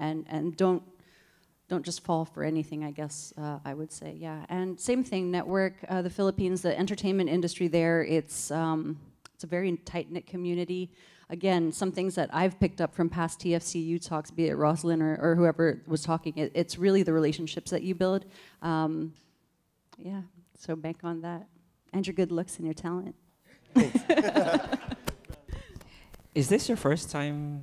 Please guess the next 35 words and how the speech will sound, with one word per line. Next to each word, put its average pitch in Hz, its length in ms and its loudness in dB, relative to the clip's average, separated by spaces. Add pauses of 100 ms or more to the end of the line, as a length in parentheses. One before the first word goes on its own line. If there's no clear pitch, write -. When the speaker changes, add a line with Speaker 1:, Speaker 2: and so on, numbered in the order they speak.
(120)
Speaker 3:
there, 127 360 -6 (160)
or? 117 360 -8 (120)
Speaker 2:
Uh, 127 200 -8
no, 151 120 4
I 139 120 4
actually 175 420 0
travel 131 600 0 (100)
to 120 720 -12
the - 40 -18
Philippines 120 680 -12
every 127 180 -14
year 127 160 -12
since 117 260 -18
two 127 80 -16
thousand 117 280 -12
five. 113 360 -14
I - 60 -16
was 120 140 -14
Speaker 3:
Okay. 120 60 -2
Speaker 2:
bap-, 117 260 -12 (100)
I 143 80 -4
was 143 100 -2
baptized 147 460 -4
there, 160 300 -4 (360)
um, 117 560 -8
confirmed 131 440 -6
there, 120 240 -8
and 123 100 -12
I 127 40 -8
actually 135 280 -8
speak - 400 -16
Ilonggo, 120 340 -10
so. 117 300 -18
<laughs> - 60 -10 (260)
Speaker 3:
Ilonggo? 143 720 4